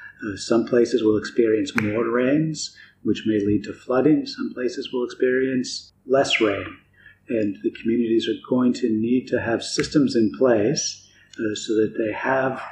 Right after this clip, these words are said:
access to fresh water year-round, even if there's a drought. And then, you know, the,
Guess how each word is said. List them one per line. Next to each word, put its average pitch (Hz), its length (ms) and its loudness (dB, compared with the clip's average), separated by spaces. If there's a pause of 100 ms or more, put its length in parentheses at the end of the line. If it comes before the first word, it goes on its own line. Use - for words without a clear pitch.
(340)
access 117 420 2 (120)
to 110 80 -2
fresh - 380 0
water 107 520 2
year-round, 113 800 0 (220)
even 131 220 2
if - 140 0
there's 104 180 -2
a 98 60 -4
drought. 98 540 -8 (160)
And 127 140 4
then, 135 140 6
you 131 100 0
know, 127 140 6
the, 117 420 2